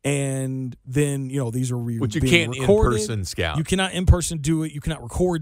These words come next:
Speaker 2: Or
Speaker 1: them.
Speaker 2: record it.
Speaker 1: Obviously, you can, like, write 'em down and
Speaker 2: Oh, you can
Speaker 1: whatnot.
Speaker 2: go to all these guys. These guys, these guys are
Speaker 1: Yeah.
Speaker 2: advanced scout all the time,
Speaker 1: You just
Speaker 2: but
Speaker 1: cannot record
Speaker 2: you never know who they are.
Speaker 1: them. You cannot video record,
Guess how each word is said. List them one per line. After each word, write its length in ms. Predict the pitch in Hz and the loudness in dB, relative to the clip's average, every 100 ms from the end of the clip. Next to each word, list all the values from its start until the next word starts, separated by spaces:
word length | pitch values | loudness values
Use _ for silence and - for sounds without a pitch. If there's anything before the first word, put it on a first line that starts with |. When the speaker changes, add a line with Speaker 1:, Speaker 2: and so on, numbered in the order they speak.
| 147 | 0
Speaker 2:
Or 140 | 151 | 0
Speaker 1:
them. 80 | 147 | -2
Speaker 2:
record 240 | 139 101 80 | -2 -4 -6
it. 100 | - | 0
Speaker 1:
Obviously, 520 | 180 202 202 196 185 | 4 4 2 0 -2
you 180 | 165 175 | -2 0
can, 160 | 165 | 0
like, 160 | 147 143 | 0 -2
write 220 | 135 151 | -2 -2
'em 100 | 143 | -2
down 360 | 143 143 139 139 | -2 -2 -2 -4
and 100 | 131 | -2
Speaker 2:
Oh, 140 | 131 | 0
you 80 | 135 | 0
can 80 | 135 | 0
Speaker 1:
whatnot. 160 | 131 131 | 0 2
Speaker 2:
go 180 | 196 | 0
to 140 | 151 113 | 0 -6
all 120 | 117 | -8
these 120 | 90 | -10
guys. 100 | 123 | -10
These 120 | 147 123 | -8 -6
guys, 320 | 143 123 113 | -6 -6 -12
these 160 | 160 180 | -6 0
guys 180 | 262 - | 2 2
are 60 | |
Speaker 1:
Yeah. 120 | 127 113 | -2 -2
Speaker 2:
advanced 320 | 120 117 - | -2 -2 -4
scout 240 | 131 110 | -2 -2
all 140 | 104 98 | -2 -2
the 60 | |
time, 140 | - - | 2 4
Speaker 1:
You 60 | |
just 160 | - - | 4 4
Speaker 2:
but 60 | |
Speaker 1:
cannot 320 | 214 202 170 151 | 2 2 -4 -6
record 480 | 135 - 190 190 | -8 0 4 6
Speaker 2:
you 60 | 156 | 6
never 160 | 156 143 | 2 2
know 80 | |
who 100 | 135 | 2
they 100 | 131 | 2
are. 180 | 131 151 | 0 -2
Speaker 1:
them. 200 | 87 - | -4 -6
You 140 | 113 165 | -2 0
cannot 260 | 185 175 | 2 2
video 320 | 139 190 180 156 | 2 2 2 -2
record, 460 | 143 139 135 131 | -2 -2 -2 -2